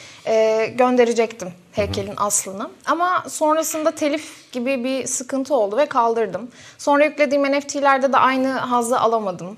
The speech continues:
Speaker 1: Yani bayağı bir aslında kovaladım ama ben birazcık işin, e, çok yorucu kısmında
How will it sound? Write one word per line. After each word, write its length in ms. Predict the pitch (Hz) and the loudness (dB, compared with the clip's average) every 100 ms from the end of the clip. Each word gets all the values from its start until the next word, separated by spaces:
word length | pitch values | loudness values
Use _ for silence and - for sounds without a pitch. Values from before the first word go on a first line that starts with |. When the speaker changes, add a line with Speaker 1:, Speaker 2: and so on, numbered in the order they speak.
| - | -10
Speaker 1:
Yani 260 | 196 190 208 | -6 -4 4
bayağı 320 | 240 226 220 | 8 8 8
bir 100 | 214 | 4
aslında 320 | 214 - 226 | 2 -4 -6
kovaladım 500 | 226 233 226 202 285 | -2 0 0 0 -4
ama 300 | 254 277 302 226 | -2 2 2 4
ben 200 | 254 269 | 4 4
birazcık 460 | 277 285 294 277 - - - - | 2 2 2 -4 -10 -18 -20 -6
işin, 420 | 233 - 277 285 - | -2 0 2 0 2
e, 360 | 214 214 214 208 | 2 4 2 2
çok 260 | 294 285 233 | 0 0 6
yorucu 400 | 240 240 233 254 - | 6 6 2 -2 -6
kısmında 680 | - 240 233 208 202 196 | -4 -4 -2 -4 0 0